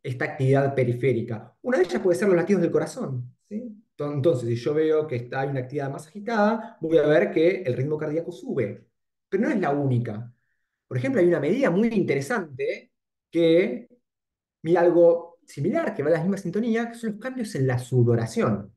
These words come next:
¿sí? Uno cuando, por ejemplo, va a ver esa, a esa persona que a uno a una le gusta,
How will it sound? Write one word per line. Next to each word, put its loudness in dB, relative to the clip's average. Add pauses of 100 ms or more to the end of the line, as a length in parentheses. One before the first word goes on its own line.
¿sí? -6 (460)
Uno 8
cuando, 4 (140)
por -6
ejemplo, 4
va 4
a 6
ver 2
esa, -4
a -6
esa -6
persona -4
que -12
a -10
uno 0
a 2
una 2
le -2
gusta, -4